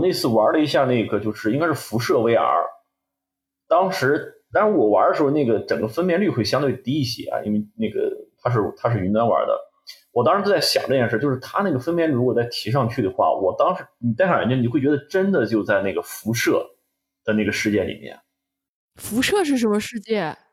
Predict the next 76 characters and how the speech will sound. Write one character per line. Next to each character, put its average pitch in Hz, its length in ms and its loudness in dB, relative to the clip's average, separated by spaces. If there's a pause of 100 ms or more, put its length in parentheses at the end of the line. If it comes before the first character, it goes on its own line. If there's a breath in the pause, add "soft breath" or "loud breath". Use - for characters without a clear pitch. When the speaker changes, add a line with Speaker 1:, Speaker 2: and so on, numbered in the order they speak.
(1120 loud breath)
Speaker 1:
呃， 113 440 2
辐 120 260 -4
射 120 140 2
就 131 100 0
是 123 100 0
一 110 80 2
个， 117 140 0 (260)
Speaker 2:
<laughs> - 300 -8
Speaker 1:
也 107 120 0
是 120 100 -2
近 165 180 -2
未 160 120 4
来 95 200 2
吧， 117 260 0
然 107 100 0
后 107 60 -2
后 117 80 2
来 110 80 4
不 110 120 -2
是 110 80 0
发 117 200 2
生 113 120 0
核 101 180 -2
的， 104 100 0
核 - 220 -2
弹 113 120 4
了 - 120 0
嘛， - 160 -10
但 143 120 2
它 196 200 2
那 196 80 0
个， 143 60 0
那 160 100 2
个 143 60 2
场 127 200 -2
景 113 160 0
是 113 380 0
核 - 160 -2
弹 123 180 2
之 123 80 0
前 - 200 -8
啊， 95 180 0
就 113 100 -2
是 113 60 0
讲 110 180 0
的 110 80 0
是 208 60 -2
Speaker 2:
嗯 113 160 2
哼。 - 60 -6
Speaker 1:
它 123 60 0
是 123 100 0
一 - 20 -2 (180)
刚， 143 220 0
刚 156 160 0
进 151 140 2
去 - 120 -10
嘛， - 80 -4 (460)
就 117 60 -4
核 113 180 0
弹 127 160 4
之 123 100 0
前 117 160 0
的 107 60 2
美 110 140 2
好 101 140 2
生 110 220 -2
活， 67 220 0
然 95 100 -2
后 - 60 -10
突 107 80 0
然 98 80 0
间 95 100 0
核 95 140 0
弹 92 80 2
来 90 80 -2
了。 - 340 -4